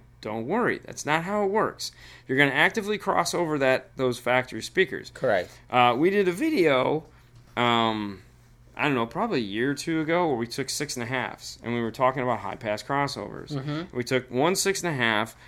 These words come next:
Speaker 1: big Rockford, I think it was, six and a half, that could handle a hundred twenty watts or ninety watts or some, some, some huge amount of money.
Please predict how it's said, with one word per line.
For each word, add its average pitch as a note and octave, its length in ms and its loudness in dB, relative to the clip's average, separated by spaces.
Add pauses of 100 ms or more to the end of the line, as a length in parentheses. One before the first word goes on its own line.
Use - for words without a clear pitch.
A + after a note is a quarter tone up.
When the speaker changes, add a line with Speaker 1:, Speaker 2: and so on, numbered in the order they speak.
(280)
Speaker 1:
big D3 420 8
Rockford, A#2+ 640 6
I F#2+ 120 -4
think A2 200 -8
it A2 40 -4
was, G#2 260 -2
six - 280 -6
and A2 80 -2
a G#2 40 -4
half, G2+ 360 -6
that G#2+ 120 -4
could G#2 140 -6
handle A2 480 2
a - 40 2
hundred A2 240 -4
twenty G#2 220 -6
watts G#2 420 -2
or G2+ 100 -10
ninety G#2 320 -6
watts G#2 340 -2
or - 40 -14
some, G#2+ 320 -6
some, B2 360 -4
some G3 280 4
huge F#3+ 280 -4
amount D3 180 2
of C3 40 2
money. B2+ 300 2